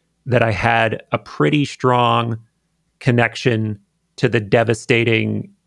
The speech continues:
death, pain, mortality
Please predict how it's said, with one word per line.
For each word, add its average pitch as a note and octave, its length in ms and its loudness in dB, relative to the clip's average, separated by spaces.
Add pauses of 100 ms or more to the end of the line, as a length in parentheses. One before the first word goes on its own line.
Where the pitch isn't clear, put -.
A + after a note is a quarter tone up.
(140)
death, A2 460 -2 (240)
pain, A#2 800 -4 (340)
mortality A#2 960 0